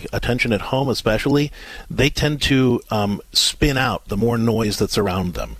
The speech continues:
And so they really need grown-ups' help to help them self-regulate enough and think through, "How am I gonna interact with this environment in a positive and healthy way?" So you wanna start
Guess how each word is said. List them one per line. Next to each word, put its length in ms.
And 160
so 140
they 120
really 400
need 240
grown-ups' 520
help 400
to 180
help 200
them 140
self-regulate 680
enough 260
and 160
think 240
through, 200
"How 260
am 100
I 60
gonna 160
interact 440
with 100
this 280
environment 640
in 60
a 60
positive 500
and 100
healthy 300
way?" 320
So 220
you 140
wanna 180
start 760